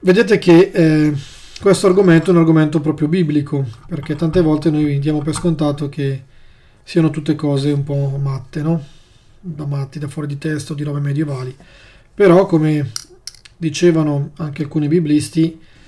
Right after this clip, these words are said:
se noi togliamo gli esorcismi dal Vangelo, togliamo una buona parte dell'azione di Cristo, perché ricordiamoci che Cristo viene nel mondo per vincere il peccato e per donarci la vita eterna.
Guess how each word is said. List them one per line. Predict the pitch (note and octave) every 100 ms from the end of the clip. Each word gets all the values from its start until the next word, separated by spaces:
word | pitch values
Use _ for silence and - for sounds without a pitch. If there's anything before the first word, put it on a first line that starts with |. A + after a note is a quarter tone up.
| - _ _
se | - F3+
noi | F#3
togliamo | E3+ E3 E3+
gli | D#3
esorcismi | C#3+ D3+ G3+ F3 D3+
dal | D3
Vangelo, | A3 E3 D3 D#3
togliamo | E3 D3+ C#3+ C#3 D3
una | E3+ D#3
buona | D3+ D3+
parte | C#3+ C#3+ C#3+ C#3 -
dell'azione | D#3 D3+ C#3+ D#3 D3+
di | D3
Cristo, | D3+ C#3+ - E3+
perché | D#3 C#3
ricordiamoci | D3+ G3+ F#3 D3+ D#3 D#3 D3
che | D3 C#3 - _ _ _ _ _ _
Cristo | - F3+ F3 - F#3+
viene | D#3+ D3+ D3
nel | D#3+ F3+
mondo | D3 C#3 C#3+ D3 E3+ - _ _ _ _ _ _
per | E3+ D#3
vincere | E3 D3 C#3 D3+ D3 - _ _ _ _ _ _ _ _
il | -
peccato | C#3 D#3 - D#3+ C#3 B2 G#2+ _ - _ _ _
e | E3+ F#3 -
per | - E3
donarci | D3 F3+ C#3+ B2+ - D#3 -
la | D#3+
vita | D3 C#3+ D#3
eterna. | D3 C#3 C3 C3+